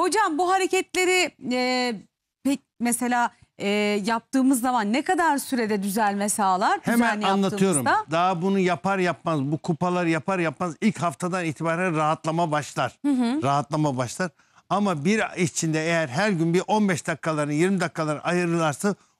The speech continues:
Speaker 2: o diz kurtulur. Elif mesela bu hareketleri yapsın şimdi. Önümüzdeki bir daha bir programa soralım inşallah, kesinlikle ve kesinlikle rahatlama hissedecektir.
Speaker 1: Hocam siz şahane bir ortopedistsiniz aslında. Yani
Speaker 2: Estağfurullah,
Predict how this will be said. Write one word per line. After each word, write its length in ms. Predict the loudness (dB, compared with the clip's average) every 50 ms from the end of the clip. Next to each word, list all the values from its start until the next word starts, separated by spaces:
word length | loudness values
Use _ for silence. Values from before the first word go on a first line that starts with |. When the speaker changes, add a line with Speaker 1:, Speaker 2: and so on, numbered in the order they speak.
| _ _
Speaker 2:
o 180 | 0 0 2 2
diz 200 | 0 0 0 -2
kurtulur. 540 | -4 0 0 0 2 2 2 2 2 0 -2 -6 _ _ -20 -20 -20 _ -4
Elif 240 | -2 0 0 -2 -4 -4
mesela 380 | -4 -4 -2 0 -2 0 0
bu 80 | 0 0
hareketleri 500 | 0 0 0 -2 -4 -4 -4 -2 0 2
yapsın 360 | 2 2 0 -2 -2 -2 0 0
şimdi. 460 | 0 0 0 0 0 0 -2 -2 -4 -8 _ _ _ _ _
Önümüzdeki 720 | -2 0 2 2 2 2 2 0 -2 -2 -2 -2 -2 0
bir 100 | 0 0
daha 220 | 2 2 0 0 0
bir 80 | -2
programa 460 | -2 0 0 0 0 0 0 0 -2
soralım 500 | -2 -2 -2 -2 0 0 0 0 0 0
inşallah, 460 | 0 -2 -2 -2 -2 -2 0 -2 -2 -4 -6 _ _ _ _ _
kesinlikle 600 | -2 0 0 0 0 0 0 0 0 0 0 -2
ve 60 | -2
kesinlikle 380 | 0 0 -2 -2 -2 -2 -2 0
rahatlama 400 | 0 0 0 -2 -2 -4 -4 -4
hissedecektir. 720 | -4 -2 -2 -2 -2 -2 -2 -4 -6 -8 -8 _ -12 -4 -2
Speaker 1:
Hocam 340 | -2 0 2 2 2 2 2
siz 260 | 0 0 0 0 0 0
şahane 400 | 0 2 2 2 2 2 2 0
bir 80 | 0
ortopedistsiniz 880 | 0 0 0 0 -2 -4 -2 -2 -2 -2 -2 -2 -4 -4 -4 -6 -4 -2
aslında. 600 | -2 -2 -2 -2 -4 -4 -4 -4 -4 -6 -8 -12 -14 _ _ -2
Yani 140 | -2 0 0 0
Speaker 2:
Estağfurullah, 320 | -2 -2 -4 -6 -10 -6